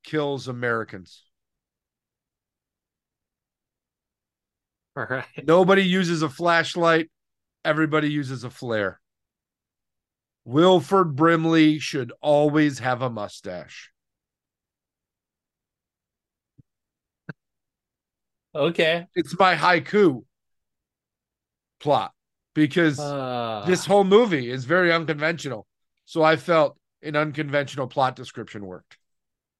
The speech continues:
Speaker 2: Not once did Wilford Brimley mutter the words diabetes. So I was a
Speaker 1: I, at
Speaker 2: little bit
Speaker 1: some point,
Speaker 2: disappointed
Speaker 1: somebody
Speaker 2: by
Speaker 1: should have
Speaker 2: that.
Speaker 1: given him a candy bar, though,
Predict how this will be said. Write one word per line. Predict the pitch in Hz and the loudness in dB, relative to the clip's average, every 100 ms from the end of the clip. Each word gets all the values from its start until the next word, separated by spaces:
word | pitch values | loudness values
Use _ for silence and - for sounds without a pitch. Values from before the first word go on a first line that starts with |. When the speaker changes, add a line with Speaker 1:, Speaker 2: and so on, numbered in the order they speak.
| _ _ _ _ _ _ _ - | _ _ _ _ _ _ _ -4
Speaker 2:
Not | 214 190 | -2 0
once | 127 139 170 156 - | 2 4 4 0 -4
did | 127 110 | -4 -2
Wilford | 127 135 - 120 | 0 0 -2 -4
Brimley | 123 131 135 135 - _ _ _ - | -4 -4 -4 -6 -8 _ _ _ -6
mutter | 127 131 135 135 | 0 0 0 -2
the | 127 | -4
words | 117 123 120 113 104 - | -4 -2 -2 -4 -10 -8
diabetes. | 123 117 110 123 117 104 - - - _ _ | -4 -2 -2 -4 -6 -8 -10 -10 -14 _ _
So | - 131 | -10 -2
I | 120 | 0
was | 175 | 2
a | 196 | 2
Speaker 1:
I, | |
at | |
Speaker 2:
little | 143 | 2
bit | 226 | 4
Speaker 1:
some | 254 | 4
point, | |
Speaker 2:
disappointed | 220 226 208 | 4 2 2
Speaker 1:
somebody | 214 196 | 2 2
Speaker 2:
by | 196 | 0
Speaker 1:
should | 233 208 | -2 -2
have | |
Speaker 2:
that. | 175 | 0
Speaker 1:
given | 208 196 | 0 0
him | 180 | -2
a | |
candy | 135 208 254 262 | -2 -2 -2 -2
bar, | 180 175 165 | 0 0 2
though, | 165 165 | 0 -2